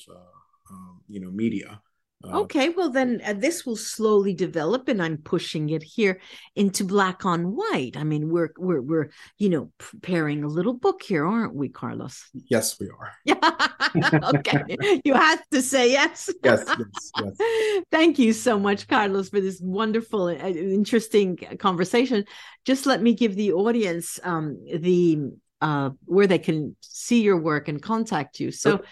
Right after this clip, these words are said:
Speaker 2: your website is Carlos the Medium, all attached, dot com. Instagram is Carlos the Medium, at Carlos the Medium. Facebook also, Carlos the Medium, and TikTok, Carlos the Medium. No,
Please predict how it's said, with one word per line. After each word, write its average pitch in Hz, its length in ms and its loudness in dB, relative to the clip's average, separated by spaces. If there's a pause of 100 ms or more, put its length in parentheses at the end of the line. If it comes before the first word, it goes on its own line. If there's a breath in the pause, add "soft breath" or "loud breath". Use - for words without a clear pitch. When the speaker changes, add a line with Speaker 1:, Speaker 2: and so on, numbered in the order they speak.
(280 loud breath)
Speaker 2:
your 226 260 4
website 254 580 2
is 175 200 0
Carlos 262 1040 -2 (140)
the 175 300 -2
Medium, 196 680 0
all 202 260 -2
attached, 254 560 -6
dot 151 260 0
com. - 400 -10 (300 soft breath)
Instagram 165 960 2
is 135 560 -6
Carlos 135 400 -4
the 190 100 -6
Medium, 294 560 -4
at 170 200 -4 (120)
Carlos - 380 -8
the 226 80 -10
Medium. 214 320 -6 (300 soft breath)
Facebook 247 580 2
also, 156 420 -2
Carlos 131 480 -8
the 247 100 -6
Medium, 302 300 -2
and 269 140 -2
TikTok, 339 340 -2 (180)
Carlos 254 400 -4
the 233 80 -6
Medium. 233 460 -8 (340 soft breath)
No, 220 340 2